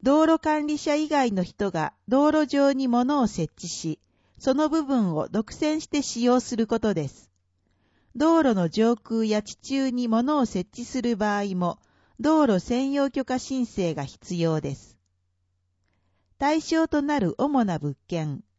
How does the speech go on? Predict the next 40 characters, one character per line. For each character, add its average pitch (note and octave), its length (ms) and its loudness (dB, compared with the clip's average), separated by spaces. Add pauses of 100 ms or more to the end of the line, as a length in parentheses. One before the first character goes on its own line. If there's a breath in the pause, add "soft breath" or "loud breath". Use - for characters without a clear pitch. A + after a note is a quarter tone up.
(760)
商 E4 320 2
店 G3 300 -2
や D3+ 120 -2
会 A3+ 280 -2
社 A3 160 -2
の G#3 180 -2
看 C4 320 -4
板 A#3+ 200 2
や A3+ 200 0
日 F#3 220 -6
よ F#3 100 0
け。 - 320 -8 (720)
商 D#4+ 320 0
店 D#4 300 -2
街 G#3+ 240 0
の E3 140 -2
装 A#3+ 260 2
飾 A#3 340 -4
灯 G#3 240 2
や F#3+ 320 -2
ア B3 140 0
ー G#3 160 -2
チ。 - 260 -12 (720)
工 D4+ 240 4
事 D4 200 -2
用 C#4+ 240 4
の B3+ 180 0
仮 B3 180 -6
設 D#4 340 -4
足 C#4 300 -2
場、 C#3+ 220 -6 (140)
仮 C4+ 240 -4
囲 A#3+ 400 -2
い D#3 40 -8
な D3+ 160 -6
ど。 - 160 -8 (1500)
大 D4+ 200 4
き - 120 -10
さ C4 220 -2
や B3 260 0